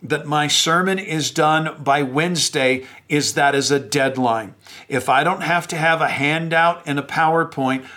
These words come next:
I will not be finishing my sermon until Saturday night and maybe Sunday morning, because I tend to run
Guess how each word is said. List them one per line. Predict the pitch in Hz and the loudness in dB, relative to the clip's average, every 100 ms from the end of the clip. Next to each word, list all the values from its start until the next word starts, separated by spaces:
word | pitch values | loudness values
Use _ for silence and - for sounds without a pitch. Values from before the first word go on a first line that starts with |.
| - - | -8 0
I | 143 180 | 0 0
will | 170 165 | 0 0
not | 147 147 160 | 2 0 0
be | 147 | -6
finishing | 139 143 143 - 160 151 | -2 -2 0 -2 -4 -2
my | 147 160 | 0 0
sermon | 160 - 123 127 127 127 | -2 0 0 0 -4 -4
until | 123 131 - 135 127 | -6 -6 0 0 0
Saturday | - 127 135 170 180 190 180 175 - | -2 0 0 0 0 0 -2 -4 -4
night | 156 175 190 196 - | 0 2 0 -4 -4
and | 131 127 123 131 | -4 -4 -6 -2
maybe | 226 240 143 131 | -2 0 -2 -2
Sunday | - 165 156 151 160 | 0 0 0 0 0
morning, | 160 180 170 113 104 - - - - 147 | 2 2 2 -2 -8 -16 -20 -20 -12 -4
because | 160 147 | 0 0
I | 143 | 0
tend | 139 - 156 160 - | -2 -2 0 0 -2
to | 160 | -2
run | 135 139 135 131 | 0 2 2 0